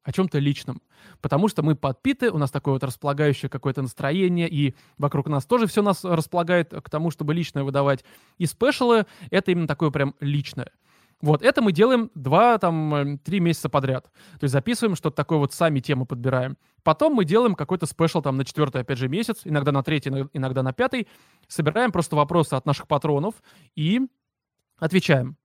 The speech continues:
Чаще всего это выпуски, опять же, на два часа, и там, а, если среди вопросов встречается что-то прям такое, что требует какого-то прям глубокого разбора,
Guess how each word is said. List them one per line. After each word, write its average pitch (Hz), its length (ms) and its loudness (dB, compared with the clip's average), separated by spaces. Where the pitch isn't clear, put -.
Чаще 180 240 2
всего 214 300 -2
это 233 140 -2
выпуски, 175 320 -4
опять 143 220 0
же, 135 40 -6
на 135 80 0
два 135 140 0
часа, 202 440 2
и 156 260 -2
там, 151 420 2
а, 135 380 2
если 165 320 2
среди 139 280 -2
вопросов 139 420 0
встречается 143 440 0
что-то 143 240 -4
прям 135 160 -2
такое, 139 320 0
что 135 160 -4
требует 131 460 -4
какого-то 127 400 -4
прям 131 180 -4
глубокого 139 540 -2
разбора, 147 500 -2